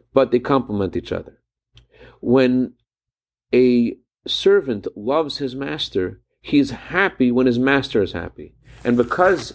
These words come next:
a Jew loves Hashem, therefore a Jew has tremendous satisfaction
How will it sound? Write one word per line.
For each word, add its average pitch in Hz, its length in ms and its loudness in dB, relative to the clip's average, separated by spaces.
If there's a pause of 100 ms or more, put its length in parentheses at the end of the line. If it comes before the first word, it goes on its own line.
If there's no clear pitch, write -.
a 120 120 0
Jew 123 360 0
loves 127 560 0
Hashem, 143 680 0 (360)
therefore 151 520 2
a 123 40 2
Jew 165 540 -4 (600)
has 151 460 0 (340)
tremendous 156 400 0
satisfaction 135 920 -2